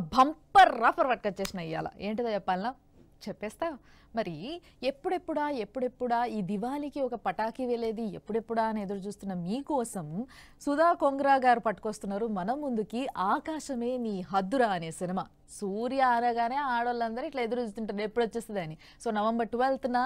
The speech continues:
ఇది ఓటీటీ ప్లాట్‌ఫామ్ పైన రిలీజ్ అవ్వబోతున్న సినిమా కాబట్టి ఈ సినిమా గురించి మస్తు ముచ్చట్లు చెప్పనీకి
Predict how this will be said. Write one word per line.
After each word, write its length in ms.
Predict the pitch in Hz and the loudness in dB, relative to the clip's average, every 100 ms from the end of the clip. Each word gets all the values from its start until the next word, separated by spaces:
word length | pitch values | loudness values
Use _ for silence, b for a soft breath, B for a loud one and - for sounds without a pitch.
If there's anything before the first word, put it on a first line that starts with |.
| 285 | -2
ఇది 200 | 226 214 | -4 -2
ఓటీటీ 380 | 202 190 196 196 | -2 -2 -4 -6
ప్లాట్‌ఫామ్ 500 | 185 190 185 214 196 | 0 0 2 -2 -2
పైన 220 | 202 196 | -2 -2
రిలీజ్ 300 | 175 196 214 | -2 -2 0
అవ్వబోతున్న 420 | 208 190 196 196 | 0 0 -2 -4
సినిమా 340 | 190 208 240 269 | -4 -2 2 2
కాబట్టి 380 | 240 233 233 311 | 2 0 -2 -4
ఈ 100 | 247 | -2
సినిమా 280 | 208 220 | -2 -2
గురించి 440 | 208 196 214 247 302 269 B B - | -4 -4 -6 -6 -6 -6 B B -4
మస్తు 300 | 294 - 349 | -4 -2 -6
ముచ్చట్లు 480 | 226 233 349 330 | -4 2 4 4
చెప్పనీకి 540 | 311 247 247 240 240 | 2 0 0 -2 -4